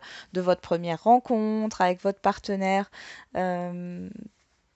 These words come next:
de choses un peu, ouais, qui se sont passées, des événements positifs que vous avez vécus ensemble ici. Alors, vous étiez peut-être un peu en froid, hein, euh, et là, on voit que,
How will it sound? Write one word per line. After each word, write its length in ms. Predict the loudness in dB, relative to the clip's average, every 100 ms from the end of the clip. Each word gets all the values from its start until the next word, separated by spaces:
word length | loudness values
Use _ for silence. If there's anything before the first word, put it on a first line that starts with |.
| _
de 160 | -6 -4
choses 380 | -2 2 4 6
un 120 | 4
peu, 760 | 2 -4 -2 -2 -2 -4 -4 -8 -12 _ -20 _ -10
ouais, 180 | -10
qui 160 | -10 -10
se 160 | -6 -4
sont 220 | -4 0
passées, 360 | 0 0 -2
des 300 | 0 0 0
événements 380 | -2 0 0 -4
positifs 580 | -4 -4 -4 -6 -6 -6
que 120 | -6
vous 280 | -8 -6 -2
avez 540 | -2 0 -2 -2 -4
vécus 480 | -2 -2 -4 -2 0
ensemble 580 | 2 0 -4 -4 -4 -6
ici. 540 | -8 -10 -10 -8 -8 -10 _ _ _ _ _ _ _ _ _ _ -20 -20 -6
Alors, 140 | -4
vous 220 | -2 -2
étiez 260 | -2 0 -2
peut-être 360 | 4 4 4 -2
un 100 | -2
peu 300 | -2 0 2
en 140 | 0
froid, 360 | -4 -2 4 4
hein, 500 | 4 -2 -8 -10 -12 -10
euh, 340 | -8 -8 -10 -12
et 180 | -8 2
là, 200 | 4 4
on 100 | 0
voit 240 | 0 0
que, 340 | 0 -8 -6